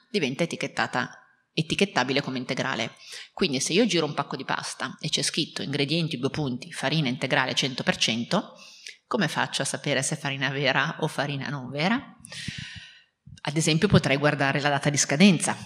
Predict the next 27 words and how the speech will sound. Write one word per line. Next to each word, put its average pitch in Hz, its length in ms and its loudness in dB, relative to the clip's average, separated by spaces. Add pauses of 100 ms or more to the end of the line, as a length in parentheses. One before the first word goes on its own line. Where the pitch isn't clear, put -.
(100)
perché 131 260 -2
uno 151 200 0
dei 135 100 0
motivi 147 340 -2
per 143 220 -2
cui, 135 440 -2
eh, 135 360 -4
si - 140 2
mette 147 240 2
la 196 60 8
crusca 156 580 2
è 143 100 -4
che 139 100 -6
la 131 120 -2
farina 143 320 0
bianca, 147 400 2
a - 40 -8
quale 139 220 0
sono - 140 -2
stati - 280 -2
tolti 139 380 -2
gli 151 80 2
oli, 139 420 0
la - 120 -6
parte 135 260 -2
oleosa, 139 640 2
ehm, 123 1000 -4